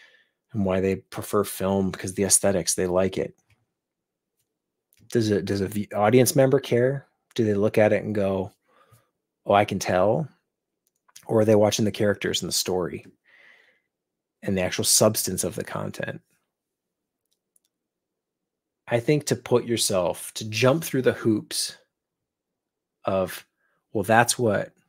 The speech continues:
cinematography is. That's what professionals do."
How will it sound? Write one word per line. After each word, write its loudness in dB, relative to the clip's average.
cinematography 0
is. -6
That's -8
what -14
professionals -4
do." -8